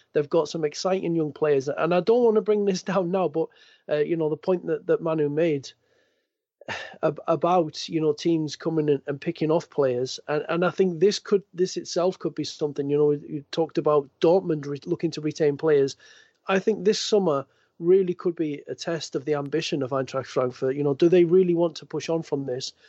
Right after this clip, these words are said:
Because, uh, Kovac had gone, and, you know, the,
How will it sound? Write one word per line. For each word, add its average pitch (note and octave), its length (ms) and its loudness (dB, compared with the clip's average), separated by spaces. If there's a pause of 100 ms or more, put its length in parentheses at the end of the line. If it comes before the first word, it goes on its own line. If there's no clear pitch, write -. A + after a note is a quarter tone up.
(320)
Because, C3+ 580 -2 (640)
uh, C3+ 100 0
Kovac F3 500 0
had C3 180 -4
gone, F3 400 2 (140)
and, C#3+ 360 -6 (440)
you D3 160 -6
know, C#3+ 100 -2
the, D3 240 2